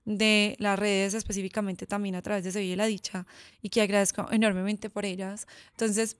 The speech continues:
gracias a las redes de Se Vive la Dicha llegó esta persona que se llama Juan José. Yo hice un Club Dicha, él fue,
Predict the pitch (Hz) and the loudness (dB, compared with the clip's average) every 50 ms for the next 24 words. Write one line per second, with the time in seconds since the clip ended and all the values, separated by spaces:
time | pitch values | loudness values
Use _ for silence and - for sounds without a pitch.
0 | _ _ - 226 214 254 247 247 277 277 247 254 226 226 214 208 - 196 202 196 | _ _ -4 4 6 8 8 8 6 4 2 2 4 4 2 2 2 0 0 0
1 | 226 208 - 214 202 208 220 220 208 - 208 202 202 202 196 185 180 190 185 185 | -2 -2 -2 -2 0 0 0 0 0 0 -2 -2 0 0 -2 0 0 -2 -2 -2
2 | 190 - 214 185 196 190 196 185 190 - 214 208 190 190 180 180 185 220 226 226 | -2 -2 -4 -4 -4 -4 -6 -6 -6 -6 -6 -4 -4 -2 -2 0 0 0 0 0
3 | 262 262 277 277 269 254 - _ - - - _ _ _ _ - 202 220 220 226 | 2 2 4 4 2 2 -2 _ -20 -20 -20 _ _ _ _ 0 2 4 6 6
4 | 226 226 240 240 240 240 262 233 208 226 262 233 - - 214 202 208 - 214 185 | 4 4 2 2 0 0 -2 -2 0 0 -2 0 0 0 0 0 0 0 -2 -4
5 | - - 254 247 226 214 220 220 | -2 0 2 2 4 2 0 -4